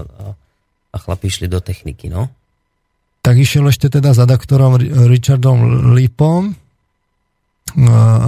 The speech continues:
Speaker 2: americkým vedcom, ktorý robil, e, výskum v päťdesiatich troch krajinách, mal dvesto tisíc respondentov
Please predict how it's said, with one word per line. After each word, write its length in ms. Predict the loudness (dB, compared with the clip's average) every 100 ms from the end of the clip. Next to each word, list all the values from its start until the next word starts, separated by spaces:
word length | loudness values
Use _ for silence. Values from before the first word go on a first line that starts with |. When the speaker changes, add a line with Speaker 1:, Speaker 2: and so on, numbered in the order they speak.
| 0
Speaker 2:
americkým 560 | 2 2 0 0 0 0
vedcom, 400 | 0 0 0 0
ktorý 320 | 0 0 2
robil, 260 | 2 2 0
e, 60 | 0 -2 0 2 2 2 0 -2 _ _ _
výskum 460 | -2 0 0 0 2 2 2 2 0
v 840 | -2 -10 _ _ _ _ _ _ _
päťdesiatich 640 | -2 0 0 0 0 -2
troch 160 | 0 -2
krajinách, 800 | 0 0 2 2 2 2 -2 -4
mal 320 | -2 0 2
dvesto 400 | 0 0 0 0
tisíc 320 | 0 0 0
respondentov 1040 | 2 0 0 0 2 2 2 0 2 2